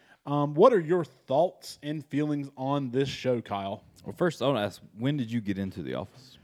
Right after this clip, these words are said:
Speaker 1: Uh, in the
Speaker 2: Or
Speaker 1: middle,
Speaker 2: what got you into it?
Speaker 1: in the middle of season two. Um,
Speaker 2: Okay.
Speaker 1: I was at a buddy's dorm room, and he's like, "Dude, I gotta show you the funniest show."
Speaker 2: Mm-hmm.
Speaker 1: Okay? And he pulled out his laptop. He had bought the first season on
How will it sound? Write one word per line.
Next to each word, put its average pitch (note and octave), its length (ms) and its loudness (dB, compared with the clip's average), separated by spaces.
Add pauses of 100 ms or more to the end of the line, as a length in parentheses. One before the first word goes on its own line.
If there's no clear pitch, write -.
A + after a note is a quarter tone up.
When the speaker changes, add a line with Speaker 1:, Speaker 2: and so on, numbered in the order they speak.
(180)
Speaker 1:
Uh, C3+ 340 6 (240)
in D#3 120 4
the C#3+ 60 6
Speaker 2:
Or - 20 10
Speaker 1:
middle, G3+ 160 12
Speaker 2:
what F3+ 80 2
got F#2+ 260 -4
you E2+ 100 -8
into D#2+ 300 -12
it? - 100 -14 (120)
Speaker 1:
in D3+ 160 4
the D3 80 4
middle F#3 280 10
of D3 120 2
season D#3 500 -2
two. - 320 -10 (340)
Um, A2+ 320 -6
Speaker 2:
Okay. - 20 -8
Speaker 1:
I B2+ 120 2
was A#2+ 360 -2 (440)
at D#3 120 2
a D3 140 8
buddy's D3+ 400 2
dorm D3 400 2
room, E3 380 2 (420)
and A#2 220 -2
he's C3+ 180 -2
like, B2 160 0
"Dude, C3 140 4
I B2 40 2
gotta B2 140 0
show - 140 -4
you B2+ 60 -2
the A2 100 -10
funniest B2+ 420 -4
show." - 160 -8 (260)
Speaker 2:
Mm-hmm. G#2 360 -8
Speaker 1:
Okay? A2+ 280 -4 (480)
And B2 360 -2
he A#2 60 -4
pulled E3+ 200 4
out E3 140 4
his C#3 100 -4
laptop. A#2 540 -4 (600)
He B2+ 180 -6
had G#2 240 -8
bought C#3+ 240 0 (360)
the A#2+ 280 -4
first C#3+ 320 -2
season A2 420 -2
on G#2+ 340 -6